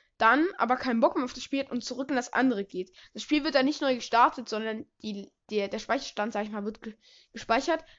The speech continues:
Dann sieht man kurz das Logo vom Spiel, acht Sekunden oder so, also so ein paar Sekunden, und dann kann, kann's direkt weitergehen. Und das kann man, es ge-, soll, soll wohl Tests gegeben haben,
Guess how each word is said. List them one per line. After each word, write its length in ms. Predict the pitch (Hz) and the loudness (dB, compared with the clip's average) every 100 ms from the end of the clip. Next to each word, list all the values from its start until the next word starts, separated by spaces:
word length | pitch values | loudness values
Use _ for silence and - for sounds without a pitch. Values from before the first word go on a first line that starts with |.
| - | -6
Dann 80 | |
sieht 160 | 240 262 | 0 2
man 120 | 254 | 2
kurz 200 | 262 302 | 2 0
das 160 | 294 - | -2 0
Logo 220 | 262 294 | 0 0
vom 180 | 285 254 | -2 -4
Spiel, 360 | - 254 302 415 - _ _ _ _ _ _ _ | -4 -2 0 -2 -4 _ _ _ _ _ _ _
acht 240 | - - - | 0 0 -2
Sekunden 400 | 302 320 339 302 | -2 -2 0 0
oder 200 | 285 285 | 2 0
so, 340 | 277 294 339 | 0 0 0
also 260 | - 208 208 | -4 -6 -6
so 100 | 202 | -6
ein 60 | |
paar 180 | 208 240 | -6 -6
Sekunden, 480 | 220 - 269 302 320 _ - - | -6 -2 -2 -2 -8 _ -20 -6
und 80 | 233 | 0
dann 140 | 262 | 2
kann, 220 | 269 233 220 254 | 2 -2 -4 -6
kann's 260 | - 269 262 | -4 -4 -2
direkt 240 | 269 262 | -2 0
weitergehen. 380 | 220 220 208 190 | 0 -2 -4 -6
Und 60 | 196 | -8
das 140 | 208 | -6
kann 140 | - 277 | -2 0
man, 140 | 294 | 0
es 360 | - - - - | -4 -14 -18 -10
ge-, 140 | - | -4
soll, 340 | 240 247 - 208 | 2 4 2 2
soll 220 | 247 254 | 4 4
wohl 80 | 247 | 2
Tests 760 | 294 320 - _ _ - - | 0 -2 -4 _ _ -20 -10
gegeben 440 | - 226 240 262 262 | -6 -6 -4 -2 2
haben, 340 | 233 254 285 | 4 4 2